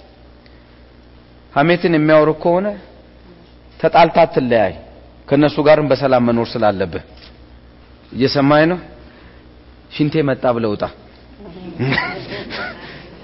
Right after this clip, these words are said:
በቃ መጽሐፍ ቅዱስ ትዝ ይልሃል? ለዛች ለ-፣ ለ-፣ ዮሴፍ ለሰውየው ሚስት ያደረገው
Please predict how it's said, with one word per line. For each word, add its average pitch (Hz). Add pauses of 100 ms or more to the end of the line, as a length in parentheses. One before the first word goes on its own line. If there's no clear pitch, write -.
(960)
በቃ 208
መጽሐፍ 196
ቅዱስ 202
ትዝ 185
ይልሃል? 214
ለዛች 175 (320)
ለ-፣ 131 (380)
ለ-፣ 113 (800)
ዮሴፍ 147 (1300)
ለሰውየው 151
ሚስት 156 (100)
ያደረገው 147